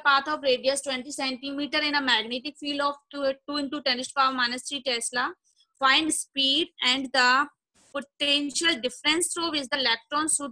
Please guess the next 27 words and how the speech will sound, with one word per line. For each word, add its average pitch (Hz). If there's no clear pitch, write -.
be 247
accelerated 302
to 302
acquire 247
this 285
speed. 233
Clear? 330
Mass 269
of 320
charge, 269
mass 254
and 294
charge 269
of 311
electron 269
is 370
given, 240
right? 294
So 330
how 277
will 302
you 320
solve 285
these 294
questions? 311
Here 330
you, 339